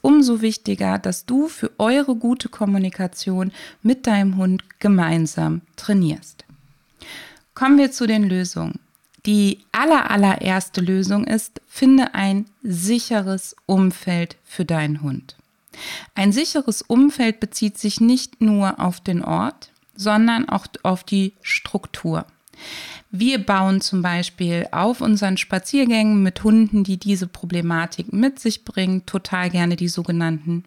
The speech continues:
Wohlfühlinseln auf. Die lernst du auch in meinem kostenfreien Minikurs vom Problemhund zum besten Freund kennen. Den verlinke ich dir hier nochmal. Und da auf diesen Wohlfühlinseln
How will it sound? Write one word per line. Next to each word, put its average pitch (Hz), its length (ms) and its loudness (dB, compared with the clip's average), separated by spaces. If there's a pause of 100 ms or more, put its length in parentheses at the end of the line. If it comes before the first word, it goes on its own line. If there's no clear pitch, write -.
Wohlfühlinseln 160 1300 -2
auf. - 340 -12 (420)
Die 208 80 2
lernst 208 360 2
du 208 60 0
auch - 220 -2
in 226 100 4
meinem 185 180 4
kostenfreien 170 800 -4
Minikurs 208 640 0
vom 175 240 -6
Problemhund 190 640 0
zum 175 220 -4
besten - 420 -6
Freund 269 400 2
kennen. 202 320 2
Den 160 180 0
verlinke 226 380 2
ich - 100 -6
dir 240 140 0
hier 214 160 2
nochmal. 196 500 -2 (520)
Und 190 180 -2
da 214 320 -2
auf - 180 -4
diesen 180 340 0
Wohlfühlinseln 202 1040 0